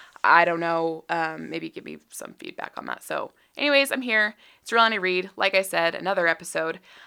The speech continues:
Um, this, again, this might be another little brief thing, but I, I've just been thinking and had this conversation.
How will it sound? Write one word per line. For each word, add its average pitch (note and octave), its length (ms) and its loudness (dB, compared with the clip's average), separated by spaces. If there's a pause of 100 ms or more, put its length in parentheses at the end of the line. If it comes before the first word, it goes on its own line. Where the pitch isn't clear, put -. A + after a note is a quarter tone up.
Um, F#3+ 280 6 (200)
this, E4+ 340 -2 (100)
again, B3+ 380 0
this A#3+ 160 -8
might C4+ 140 -2
be C4 80 -6
another A#3 240 0
little G#3 180 -4
brief G#3 260 -4
thing, G3+ 220 -8
but F3+ 260 4 (400)
I, G#3 300 6
I've G#3+ 140 -2
just - 180 -6
been D4 140 2
thinking G#3+ 520 -6 (360)
and F#3 300 4
had C#4+ 260 2
this C#4 140 -6
conversation. F3 800 -2